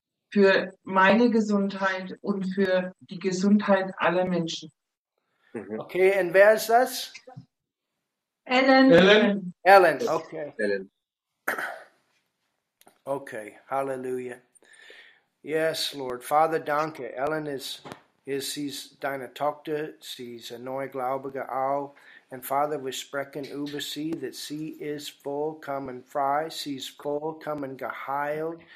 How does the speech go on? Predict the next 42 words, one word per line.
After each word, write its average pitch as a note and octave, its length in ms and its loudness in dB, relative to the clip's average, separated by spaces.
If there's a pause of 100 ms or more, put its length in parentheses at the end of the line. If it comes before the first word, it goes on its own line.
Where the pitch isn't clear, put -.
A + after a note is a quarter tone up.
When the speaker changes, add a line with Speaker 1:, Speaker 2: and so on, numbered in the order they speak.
(320)
Speaker 3:
from B2+ 420 -10
Kopf E3 600 -4
bis D3+ 460 -8 (180)
Fuß - 640 -6
in B2 200 -14
Jesus' C#3+ 600 -6
Namen. D3 520 0
Speaker 2:
<laughs> - 60 -12
Speaker 3:
Hallelujah. C#3+ 640 -2 (500)
And B2+ 200 -12
Father, D#3+ 320 0
as - 180 -6
we D3+ 140 -6
have C3+ 200 -6
heute D3+ 320 -6
Abend C#3+ 440 -2
gelernt, D3 580 -8 (360)
we C3+ 60 -14
sprechen - 440 -8 (140)
dein A#2+ 340 -10
Wort, E3 340 -4
we A#2+ 80 -12
stand D3+ 460 -8
on C#3+ 100 -8
dein A#2+ 300 -10
Word, E3+ 260 -4
and D3 100 -12
dein B2+ 300 -10
Word E3+ 300 -6
sagt, D3 320 -4
that C3 180 -12
durch C3 300 -10
was A#2 180 -16
Jesus D3+ 420 -8
hat C#3+ 220 -6
für B2 100 -14
uns B2+ 240 -12
getan, D3+ 500 -10
sie D3 500 -12
is C#3+ 280 -10
vollkommen D3 1000 -6
geheilt. C#3+ 640 -6